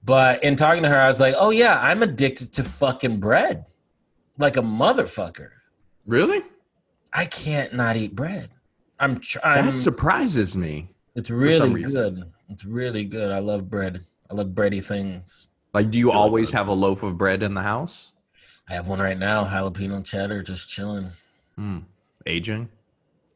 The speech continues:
Speaker 2: Just getting that nice rind on it.
Speaker 1: <laughs> But is there, like, a food that you're, well,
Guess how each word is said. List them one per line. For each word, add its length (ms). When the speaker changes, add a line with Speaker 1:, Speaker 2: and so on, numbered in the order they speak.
Speaker 2:
Just 140
getting 180
that 120
nice 260
rind 380
on 180
it. 180
Speaker 1:
<laughs> 60
But 220
is 100
there, 180
like, 340
a 100
food 540
that 180
you're, 800
well, 300